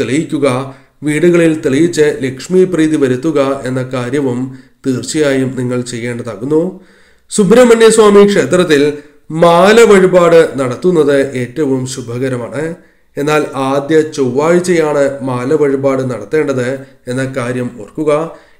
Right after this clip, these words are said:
എന്നിരുന്നാൽ മാത്രമാണ് പൂർണ്ണമായ ഫലം ലഭിക്കൂ. അതിനാൽ ഇത്തരം പരിഹാരങ്ങൾ ചെയ്യുന്നതിലൂടെ കാര്യങ്ങൾ നിങ്ങൾക്ക് അനുകൂലമായി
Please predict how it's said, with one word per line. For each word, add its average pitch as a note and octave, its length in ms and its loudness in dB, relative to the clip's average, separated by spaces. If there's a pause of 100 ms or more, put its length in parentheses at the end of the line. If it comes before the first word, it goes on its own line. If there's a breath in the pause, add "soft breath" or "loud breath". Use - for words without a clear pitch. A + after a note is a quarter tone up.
എന്നിരുന്നാൽ G#3+ 480 6
മാത്രമാണ് E3+ 840 2
പൂർണ്ണമായ D3+ 600 2
ഫലം C3 380 -4
ലഭിക്കൂ. D#3+ 480 -6 (480 loud breath)
അതിനാൽ C#3+ 440 0
ഇത്തരം D3 400 -4
പരിഹാരങ്ങൾ D3 600 -2
ചെയ്യുന്നതിലൂടെ C#3 920 -2 (400 loud breath)
കാര്യങ്ങൾ G3 500 4
നിങ്ങൾക്ക് F3 480 0 (240)
അനുകൂലമായി D#3 680 2